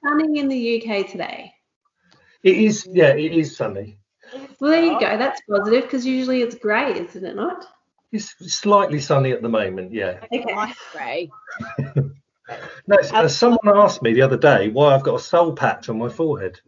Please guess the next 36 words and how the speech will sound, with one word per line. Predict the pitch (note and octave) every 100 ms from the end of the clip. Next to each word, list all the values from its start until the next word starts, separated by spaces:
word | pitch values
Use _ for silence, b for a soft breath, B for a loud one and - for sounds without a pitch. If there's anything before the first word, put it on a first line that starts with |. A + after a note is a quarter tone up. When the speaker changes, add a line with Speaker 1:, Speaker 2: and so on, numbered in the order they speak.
| _ _ _ b b b b b
Speaker 2:
Um, | A#2+ A#2 A#2+ A#2 - b b b b b b _ _ _ _ _
and | D#3
I | E3+
think | A#3 A3+
it |
was | E3+ D3
just, | F3+ - - D#3
it | D3+
was | D3+
actually | D3 - D3+ C#3
just | C#3 -
part | A#2 A2
of |
my | A#2 A2+
hair | C#3 A#2 G2+ G2+ A2 _ _ _ -
where | G#2+
it's | G#2+
Speaker 1:
Okay. | - A2
Speaker 2:
obviously | G#2+ -
receded | G#2+ G#2+ D3 C#3 A#2
a | G#2
lot. | G2+ - B B -
And | D#3+
I | G#3+
think | G#3 D#3
it's | D3
just | - C#3+ -
further | F3 D#3+ C#3+
proof | - D#3+ G2 G2 -
that | A2+
my | B2
head's | F3 D3 -
turned | C3+ A2+ G#2+
upside | A2 - A2 A2
down. | E3 A2+ F#2+ G2
So | - B2 A2+